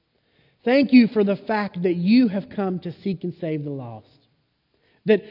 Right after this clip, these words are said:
we are here and we are able to depend upon you, knowing that you are trustworthy, knowing that you are a refuge in the midst of a storm, and knowing that you care enough to provide for us.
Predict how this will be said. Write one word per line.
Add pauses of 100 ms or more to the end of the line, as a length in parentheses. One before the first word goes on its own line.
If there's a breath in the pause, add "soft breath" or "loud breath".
(140)
we
are
here
and
we
are
able
to
depend
upon
you, (240 loud breath)
knowing
that
you
are
trustworthy, (540 soft breath)
knowing
that
you
are
a
refuge
in
the
midst
of
a
storm, (480 soft breath)
and
knowing
that
you
care (520)
enough (100)
to
provide
for
us.